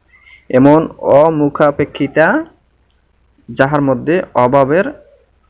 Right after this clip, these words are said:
লেশমাত্রও নাই, এমন সম্মান যাহার মধ্যে কোনো প্রকার অপমান নাই, এমন এলেম যাহার মধ্যে মূর্খতার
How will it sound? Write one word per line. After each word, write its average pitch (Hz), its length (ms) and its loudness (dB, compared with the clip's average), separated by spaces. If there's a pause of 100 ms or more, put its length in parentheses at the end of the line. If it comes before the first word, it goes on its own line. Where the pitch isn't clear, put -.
লেশমাত্রও 143 1000 -2
নাই, 196 360 -4 (1500)
এমন 180 260 2
সম্মান 135 680 0 (300)
যাহার 139 240 -2
মধ্যে 151 260 -2
কোনো 135 300 -2
প্রকার 147 420 -2 (160)
অপমান 135 460 0
নাই, 107 380 -6 (1080)
এমন 185 360 2
এলেম 143 480 0 (140)
যাহার 131 340 -2 (480)
মধ্যে 135 480 -2
মূর্খতার 151 600 -2